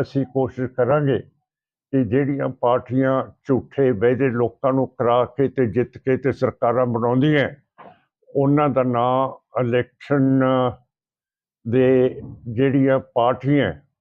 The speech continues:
ਉਹਨਾਂ ਦਾ ਨਾਂ ਉਹਨਾਂ ਦੇ ਵਿੱਚੋਂ ਕੱਟਿਆ ਜਾਵੇ ਤੇ ਉਹਨਾਂ ਨੂੰ ਇਲੈਕਸ਼ਨਾਂ ਦੇ ਵਿੱਚ ਹਿੱਸਾ ਨਾ ਲੈਣ ਦਿੱਤਾ ਜਾਵੇ। ਤੇ ਪਾਕਿਸਤਾਨ ਦਾ ਬਾਰਡਰ ਵਪਾਰ ਦੇ ਲਈ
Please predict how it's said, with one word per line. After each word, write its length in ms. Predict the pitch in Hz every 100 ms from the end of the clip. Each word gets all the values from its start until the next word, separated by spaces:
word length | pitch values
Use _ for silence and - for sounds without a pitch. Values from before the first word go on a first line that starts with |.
| _ _ _ -
ਉਹਨਾਂ 260 | 127 139 143
ਦਾ 120 | 131
ਨਾਂ 300 | 123 120 123
ਉਹਨਾਂ 460 | 127 - 135 135 135
ਦੇ 120 | 123
ਵਿੱਚੋਂ 360 | 110 113 135
ਕੱਟਿਆ 420 | 117 127 - 139 139
ਜਾਵੇ 360 | 131 120 143 139 - _ _ _ _ -
ਤੇ 240 | 135 127 -
ਉਹਨਾਂ 320 | 131 143 147
ਨੂੰ 400 | 135 123 131 127 -
ਇਲੈਕਸ਼ਨਾਂ 600 | 127 127 127 - 131 131
ਦੇ 100 | 123
ਵਿੱਚ 500 | 123 123 123 _ - 127 123 113 - _ _ _ -
ਹਿੱਸਾ 280 | 135 - 127
ਨਾ 420 | 123 117 117 113 - _ _ _ _ _ 117
ਲੈਣ 320 | 127 127 117
ਦਿੱਤਾ 340 | 110 - 107
ਜਾਵੇ। 300 | 98 95 85 76 _ _ _ _ _ _ _ _
ਤੇ 120 | 127 127
ਪਾਕਿਸਤਾਨ 760 | 127 123 123 131 - 135 135
ਦਾ 60 | 131
ਬਾਰਡਰ 600 | 107 117 120 139 139 104 - -
ਵਪਾਰ 460 | 101 113 120 123
ਦੇ 160 | 101 131
ਲਈ 280 | 120 127